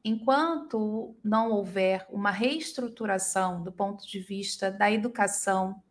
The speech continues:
é, uma maior consciência por parte de lideranças religiosas em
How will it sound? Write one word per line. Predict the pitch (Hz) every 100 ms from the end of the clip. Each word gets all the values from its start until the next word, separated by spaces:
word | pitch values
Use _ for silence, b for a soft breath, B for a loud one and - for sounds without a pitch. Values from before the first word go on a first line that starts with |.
| b b b b b -
é, | -
uma | 226 254
maior | 247 247 285 285
consciência | 277 262 - 214 220 233 233 214
por | - 214
parte | - 202 196 196 202
de | 208
lideranças | 226 214 202 214 247 269 240
religiosas | 247 240 226 214 185 175 170 190 - - b b b b _ -
em | 220 220 208 208